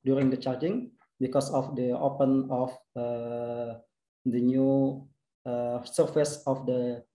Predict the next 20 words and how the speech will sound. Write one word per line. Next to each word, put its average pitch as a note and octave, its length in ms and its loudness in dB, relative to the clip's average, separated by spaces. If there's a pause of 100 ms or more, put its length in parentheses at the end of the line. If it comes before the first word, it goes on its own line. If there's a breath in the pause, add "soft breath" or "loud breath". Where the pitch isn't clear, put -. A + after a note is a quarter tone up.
(260)
cathode. B2 380 -2 (640)
So A#2+ 580 -2
it C#3 200 -2
needs C#3+ 420 0
more, C3+ 500 0
uh, C3 300 0
it D#3 160 -2
consumes D#3 640 0
more C3+ 440 0
lithium C3 500 -4 (540)
to B2 580 -4
produce, C3+ 540 -2
uh, B2+ 180 -2 (100)
to C3+ 120 -2
form, D3 440 -2 (300)
uh, A#2+ 480 -2 (320)
solid C3+ 340 0
electrolyte, - 480 -4 (680)
electrolyte B2+ 520 -2
interface. B2 500 -8